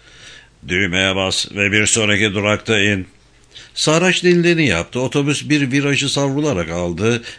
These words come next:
ve pejmürde görünümde bir kuaföre inen merdivenlerin hemen dibinde durdu. Saraç indi ve etrafına bakındı. Volvo henüz onu yakalayamamıştı.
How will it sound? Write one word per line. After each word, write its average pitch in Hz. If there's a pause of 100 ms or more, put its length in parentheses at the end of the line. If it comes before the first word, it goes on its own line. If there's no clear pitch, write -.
ve 104
pejmürde 110
görünümde 92
bir 131
kuaföre 131
inen 101
merdivenlerin 127
hemen 139
dibinde 120
durdu. 87 (580)
Saraç 175
indi 175
ve 180
etrafına 165
bakındı. 80 (280)
Volvo 92
henüz 131
onu 123
yakalayamamıştı. 92